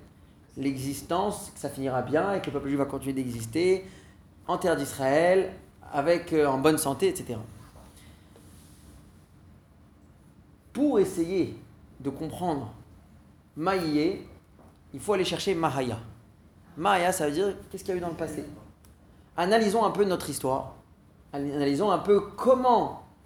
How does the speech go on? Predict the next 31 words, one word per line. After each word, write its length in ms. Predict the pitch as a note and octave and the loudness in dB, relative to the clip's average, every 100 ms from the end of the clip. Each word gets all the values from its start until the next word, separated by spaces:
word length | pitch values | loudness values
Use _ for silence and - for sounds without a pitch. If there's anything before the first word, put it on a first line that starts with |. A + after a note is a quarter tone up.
| - - | -20 -8
le 140 | C#3 | -4
peuple 280 | C#3+ - E3 | -4 0 4
juif 300 | E3 G3 - - - - - - - - | 4 2 -4 -10 -18 -20 -20 -20 -20 -10
a 80 | D3+ | -6
tenu 380 | C#3+ E3 F#3+ G#3+ | 0 2 2 2
jusqu'à 360 | D3+ G#3 G3+ E3+ | 0 0 4 4
aujourd'hui, 440 | C#3 C3+ A2+ A#2+ - - | 4 0 -2 -6 -10 -14
ce 80 | |
qui 100 | - | -6
n'est 80 | D3+ | -2
pas 140 | E3 E3 | 2 2
évident, 300 | C3+ D#3 F3 | 2 -2 -2
comme 120 | C#3 | -2
on 60 | |
va 80 | B2+ | -2
le 60 | B2 | -2
montrer, 380 | B2 C3+ E3 - - | -2 -2 -4 -6 -10
pas 60 | |
du 140 | B2 B2 | -10 -6
tout 100 | D#3+ | -4
même. 220 | C#3 F3+ - - - - - - - - - - - - - - - | -4 -6 -12 -20 -20 -20 -20 -20 -20 -20 -20 -20 -20 -20 -20 -20 -6
Et 60 | D3+ | 2
de 80 | E3 | 6
là, 100 | A#3 | 6
on 60 | |
pourra 180 | G3 F#3 | 6 4
apprendre 220 | - A3+ | 4 0
pour 100 | G#3 | -2
le 60 | F3+ | -4
futur 240 | F#3+ G3 | -4 -2
aussi. 240 | F#3+ F#3 | -2 -4